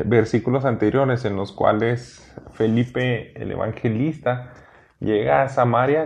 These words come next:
y, y empieza a compartir el evangelio. Muchos vienen a los pies de Cristo y se menciona esta persona. Específicamente en el versículo nueve se menciona por primera vez, "Simón, que antes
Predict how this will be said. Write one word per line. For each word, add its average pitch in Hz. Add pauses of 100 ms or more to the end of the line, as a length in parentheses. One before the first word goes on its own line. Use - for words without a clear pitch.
y, 127
y 113
empieza 123
a -
compartir 123
el 139
evangelio. 135
Muchos 131
vienen 131
a -
los 110
pies 117
de 127
Cristo 139 (140)
y 120
se -
menciona 110 (400)
esta 117
persona. 95 (640)
Específicamente 127 (380)
en 117
el 110
versículo 113
nueve 131
se 147
menciona 120
por 117
primera 110
vez, 143 (100)
"Simón, 120
que 120
antes 135